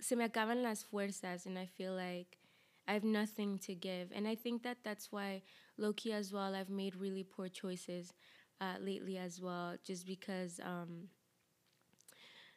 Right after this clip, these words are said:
just because I feel like I've been so detached and numb because if I feel anything, it's gonna be anxiety and fucking sadness. So a lot of the time, my body just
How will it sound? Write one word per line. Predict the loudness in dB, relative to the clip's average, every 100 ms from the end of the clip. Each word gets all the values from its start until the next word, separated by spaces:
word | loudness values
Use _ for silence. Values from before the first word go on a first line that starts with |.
| _ _ _ _ _
just | 2 2
because | 0 0 2 2 -2 -10 _ _ _ _ _ -6
I | -6
feel | 0 2 2
like | 2 2 -2 -6 -6
I've | -2 0
been | 2 2
so | 2 2
detached | 2 -2 -4 -2 -2 -4 -4
and | 0 2
numb | 2 0 0 -4 -6
because | -6 0 -2 -2 -8 -20 -20 -2
if | 0 4
I | 2
feel | 4 2 2
anything, | 0 -2 -2 -2
it's | -4 -4
gonna | -2 0
be | 0 0
anxiety | 0 -2 -2 0 0 0 0
and | -2 -2
fucking | -2 -4 -2 -4
sadness. | -2 -2 0 -2 0
So | -2 -2 -6 -12 -4
a | 0
lot | 2 4
of |
the | 2
time, | 0 0 2
my | 2
body | 0 0 0 -2
just | -4 -6 -8